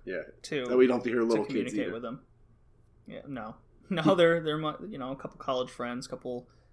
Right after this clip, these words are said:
Speaker 2: uh, one high school friend. Um, that also entails them having Switches, but only a few do.
Speaker 1: Yeah.
Speaker 2: Uh, the other numbers that I wanna lay out,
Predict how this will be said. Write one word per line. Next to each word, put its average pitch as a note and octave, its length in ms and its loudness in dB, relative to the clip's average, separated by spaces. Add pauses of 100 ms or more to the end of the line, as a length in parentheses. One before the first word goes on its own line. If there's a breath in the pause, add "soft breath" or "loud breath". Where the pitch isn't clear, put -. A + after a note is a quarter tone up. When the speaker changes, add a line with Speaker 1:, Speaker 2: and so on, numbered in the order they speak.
(140)
Speaker 2:
uh, G#2+ 180 -10
one C3 180 -2
high A#2+ 160 -8
school A#2+ 220 -12
friend. A#2+ 360 -8 (220)
Um, F2+ 340 -12 (1120 soft breath)
that D3+ 140 6
also C#3 240 4
entails B2 280 -2
them B2 120 -6
having A#2+ 280 -8
Switches, - 540 -10 (180)
but A2+ 300 -8 (220)
only G#2+ 200 -12
a G#2 40 -18
few - 180 -14
do. - 160 -14 (140)
Speaker 1:
Yeah. F#2 160 -4 (1080)
Speaker 2:
Uh, B2 220 -4
the F3+ 180 -2
other D4 220 4
numbers F#3+ 640 6
that D#3+ 100 4
I D#3 120 6
wanna D3+ 180 2
lay C#3+ 180 4
out, C3 320 0